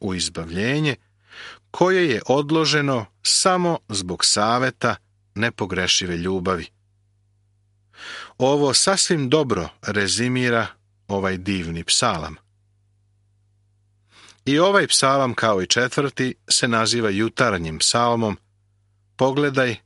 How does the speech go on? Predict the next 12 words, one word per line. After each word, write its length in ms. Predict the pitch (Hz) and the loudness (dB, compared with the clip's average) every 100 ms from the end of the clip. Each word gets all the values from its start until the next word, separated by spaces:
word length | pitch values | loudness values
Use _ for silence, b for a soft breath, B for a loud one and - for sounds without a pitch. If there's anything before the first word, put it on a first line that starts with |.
| _ | _
kako 300 | - 101 - | -4 -2 -2
počinje. 460 | - 85 - 87 80 - _ _ _ _ _ _ _ _ _ _ _ _ _ _ _ _ _ _ _ _ B B B B B B B B | -6 -4 -4 -4 -8 -14 _ _ _ _ _ _ _ _ _ _ _ _ _ _ _ _ _ _ _ _ B B B B B B B B
„Čuj, 260 | - 202 170 | 2 4 6
Gospode, 560 | 156 160 - 139 127 | 4 4 2 2 4
reči 400 | 127 131 117 - | 4 4 2 2
moje, 460 | 110 110 101 87 - _ _ _ - | 2 2 0 -2 -6 _ _ _ -2
razumi 540 | 120 123 123 131 117 | 0 2 0 0 -2
pomisli 600 | - 120 123 120 - 90 | 0 0 2 0 0 -2
moje. 380 | 87 87 85 - _ _ _ _ _ _ _ _ _ _ - | -4 -4 -4 -8 _ _ _ _ _ _ _ _ _ _ -4
Slušaj 480 | - 160 175 - 117 | 0 2 2 2 0
viku 420 | 98 147 170 151 | 0 -2 0 -2
moju, 380 | 131 135 131 107 | 0 0 0 -2